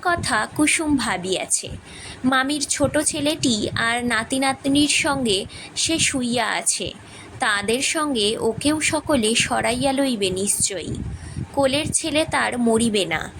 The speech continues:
কষ্ট অবশ্য সে অনেক পাইবে, কিন্তু তাহা বিধাতার ইচ্ছা। কুসুমের ওতে হাত নাই। মার মরণের ব্যবস্থা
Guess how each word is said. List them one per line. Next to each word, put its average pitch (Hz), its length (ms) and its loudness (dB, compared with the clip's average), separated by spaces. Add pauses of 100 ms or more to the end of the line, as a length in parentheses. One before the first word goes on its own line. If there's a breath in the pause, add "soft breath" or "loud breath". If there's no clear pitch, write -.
(340 loud breath)
কষ্ট 240 400 0
অবশ্য 359 580 4
সে 349 360 2 (140)
অনেক 202 360 0 (140)
পাইবে, 170 400 -4 (580 loud breath)
কিন্তু 359 400 2 (180)
তাহা 254 440 -2
বিধাতার 339 600 0 (140)
ইচ্ছা। - 460 -2 (500 loud breath)
কুসুমের 285 640 2
ওতে 349 360 0
হাত 240 420 -2
নাই। 196 280 -2 (640)
মার 285 360 4
মরণের 277 600 2
ব্যবস্থা 226 680 0